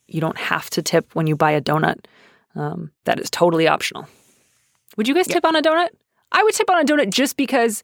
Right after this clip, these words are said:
Speaker 1: you can tip, like, twenty percent on the purchase of a donut and it's fourteen cents, and then you feel like a really good person, and all you spent was another fourteen
Speaker 2: <laughs>
Speaker 1: cents.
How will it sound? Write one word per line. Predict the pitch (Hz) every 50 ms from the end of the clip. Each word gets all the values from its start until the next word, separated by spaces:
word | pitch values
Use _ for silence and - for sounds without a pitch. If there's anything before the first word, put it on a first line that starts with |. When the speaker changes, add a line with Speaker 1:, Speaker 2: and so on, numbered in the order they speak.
| - - - - -
Speaker 1:
you | 233 262
can | - 277 233
tip, | - 277 - -
like, | 214 175 -
twenty | - - 190 185 190 190
percent | - 185 - 202 196 196
on | 185
the | 175
purchase | 151 - 185 175 - 185 175
of | 180 160
a | 165
donut | - 160 160 165 175 196 196 -
and | 180 170
it's | 165 - - - - _
fourteen | - - 180 - - - 202 185 170
cents, | 165 - 175 170 185 185 -
and | 190
then | 185 185
you | 170
feel | - 190 180
like | 170 - 165
a | 165
really | 151 165 170 160 165
good | 156 165 156 -
person, | - 165 165 - - 220 220 240 247 _ - - - - -
and | - -
all | - 190 170 165
you | 170 165
spent | - - 151 143 -
was | 165 -
another | 170 156 - -
fourteen | - - 160 - - - - 101
Speaker 2:
<laughs> |
Speaker 1:
cents. | - 95 - - - - -